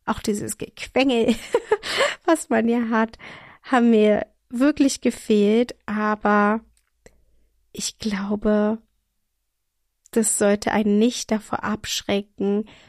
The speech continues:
solche Erfahrungen zu sammeln, wenn man sie möchte.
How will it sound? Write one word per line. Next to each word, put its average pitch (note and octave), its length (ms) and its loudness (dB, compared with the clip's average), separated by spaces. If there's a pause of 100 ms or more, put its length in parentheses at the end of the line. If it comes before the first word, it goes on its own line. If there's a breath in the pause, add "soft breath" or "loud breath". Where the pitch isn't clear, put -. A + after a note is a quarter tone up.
solche G#3 400 -2
Erfahrungen F3+ 1120 -4
zu - 180 -2
sammeln, F#3+ 460 0
wenn F#3+ 220 2
man F#3+ 340 0 (100)
sie B3 200 0
möchte. G3+ 800 -2